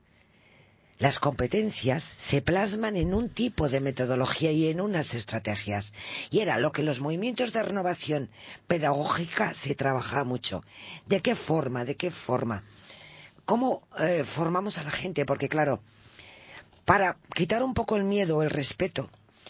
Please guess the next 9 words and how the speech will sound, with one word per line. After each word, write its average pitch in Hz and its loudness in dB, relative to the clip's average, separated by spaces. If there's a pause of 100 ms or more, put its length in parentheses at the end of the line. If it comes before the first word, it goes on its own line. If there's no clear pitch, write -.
(220)
hay 190 4
que 202 0 (500)
formar 151 2
y 135 4
enseñar, 135 0
que - -2
eso, 156 -2
es, 123 -6
digamos, 123 2